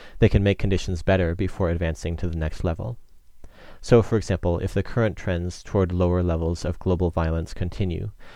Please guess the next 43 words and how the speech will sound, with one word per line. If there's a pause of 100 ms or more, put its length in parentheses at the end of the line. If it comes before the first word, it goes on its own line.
(220)
we'd
rather
wait
longer
for
growth
so
that
the
world
can
be
more
peaceful
when
it
happens. (920)
Of
course,
some
of
that
trend
toward
peace
may
itself
be
due
to
economic
growth. (1600)
Imagine
if
people
in
the
Middle
Ages
developed
technology
very
rapidly,